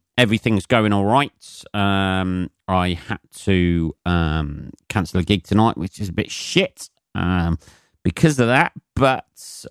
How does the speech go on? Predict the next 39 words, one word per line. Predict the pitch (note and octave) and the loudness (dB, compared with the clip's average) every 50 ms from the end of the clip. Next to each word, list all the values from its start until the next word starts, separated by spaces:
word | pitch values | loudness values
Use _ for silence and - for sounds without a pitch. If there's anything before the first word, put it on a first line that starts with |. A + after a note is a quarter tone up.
| _ - | _ 0
um, | A2+ A2 A2 G#2+ G#2 G#2 G2+ G2+ F#2 - - - - - _ _ _ - | 2 2 4 2 2 0 0 -2 -4 -6 -8 -14 -20 -20 _ _ _ -2
I | - A2+ | -2 -2
shall | G#2+ - - B2 | 0 2 0 0
be | A2 G#2+ A#2+ A2 | 2 2 0 0
back | F2+ - - C#3+ B2 - - - | 0 0 2 2 2 0 0 0
on | C3+ A#2+ A2+ | 2 2 2
it | G#2+ G2 - | 2 0 -2
at | G2+ G2 | -4 -4
the | - | -2
weekend. | G2+ G#2 A2+ A2 - - F#2 F#2 F2 - - - _ _ _ - - | 0 0 -2 -2 -4 -6 -8 -8 -8 -10 -14 -20 _ _ _ -2 2
Um, | G#2 G#2 G2+ G2 G2 G2 F#2+ F#2+ F#2 | 2 4 4 4 4 4 2 2 0
so | F2+ - A#2+ G#2+ | 0 0 0 2
I've | G2+ | 2
had | A#2+ A#2+ G#2+ | 2 2 0
a | G#2 | 0
day | F#2 - - C3 B2 A#2+ A2+ A2+ A2 G#2 G2 G#2 - _ _ - | -2 2 2 4 4 4 2 2 0 -2 -4 -10 -14 _ _ -8
kind | - C3 B2+ A#2+ A2+ G#2+ | -4 -2 0 2 0 0
of | F#2+ E2+ | 0 -2
lazing | F#2+ G#2+ G#2 A2+ A#2+ B2 B2 A#2+ A2 - A#2 A#2 | -2 0 2 2 2 2 2 0 -2 0 2 2
around | A2+ A2+ A2 G#2+ A2 A#2+ C3+ C3+ C3+ A2 | 4 4 4 4 4 2 2 2 0 -2
today, | - G#2+ F2+ F#2+ E2+ E2 D2+ - | -2 -4 -2 -2 -2 -2 0 0
people | - F2 E2 - - E2+ E2 | 0 0 0 -6 -6 -4 -4
out | D#2 D2+ - | -4 -6 -6
there. | - D#2+ D2 C2+ - _ _ _ - - - - _ _ _ - | -8 -10 -10 -10 -12 _ _ _ -20 -20 -20 -20 _ _ _ 0
Um, | - F#2 F#2 F#2 F#2+ F#2+ F#2+ F#2+ F#2 F2+ F2+ E2 - _ _ _ _ _ _ - | 2 4 6 6 4 4 4 2 2 0 0 -2 -4 _ _ _ _ _ _ 0
I | A2 G#2+ | 2 4
have | A2 A2+ A2+ G#2 F2+ - | 4 4 4 2 0 0
been | G#2+ G2+ G2 | -2 0 2
watching | G2+ G#2 - - - - - F#2 F2+ F2 F2 | 0 0 -2 -4 -6 -4 -4 -2 -2 -2 -4
fucking | - - - B2+ A2+ - - - G#2 G2 F#2 F#2 - - - | -6 -2 0 0 0 0 0 -2 0 0 0 0 -2 -6 -6
just | - B2 A#2 - - | -2 -2 -2 -2 -2
streaming | - - - - - - A#2 A2 A#2 A#2+ B2 C#3 E3+ G#3 A#3+ A3 F#3 D#3 C#3 B2+ | -8 -14 -14 -8 -4 -2 0 2 2 4 4 6 4 4 2 0 0 2 2 4
movies | A#2 A2 G#2 G2+ F2 F#2 F2+ F#2 E2+ - | 4 4 2 2 0 -2 -2 -4 -4 -4
like | G#2 G2+ - - | -6 -8 -4 -2
a | |
motherfucker. | G2 F#2+ A#2 C#3+ C#3 B2+ - E2 D#2 - - F2+ E2+ - _ _ _ _ _ _ _ _ _ - - | 0 2 2 2 2 0 -6 -8 -14 -14 -14 -16 -16 -18 _ _ _ _ _ _ _ _ _ 0 2
Um, | F#2+ G2 F#2+ F#2+ F#2+ F#2 F#2+ F#2+ - | 4 6 6 4 4 2 2 2 2
I | C#3+ | 2
know. | E3 F#3 G3+ | 4 4 2